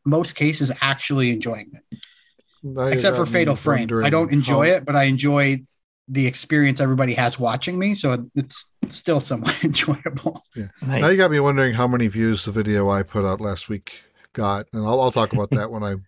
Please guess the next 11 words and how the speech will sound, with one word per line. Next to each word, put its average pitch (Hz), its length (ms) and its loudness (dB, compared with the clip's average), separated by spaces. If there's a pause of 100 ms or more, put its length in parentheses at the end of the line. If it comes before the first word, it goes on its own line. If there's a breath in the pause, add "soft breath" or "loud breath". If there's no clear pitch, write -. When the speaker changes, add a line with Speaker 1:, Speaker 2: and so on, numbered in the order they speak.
(120)
Speaker 2:
talk 113 200 -2
about 107 120 -2
what 107 100 -2
I'm 101 140 -6
playing. 98 320 -10 (580)
Speaker 3:
Okay. 131 340 -2 (680 loud breath)
Um, 127 640 2 (240)
so 160 160 2
speaking 214 340 0
of 156 100 4
what, 143 240 4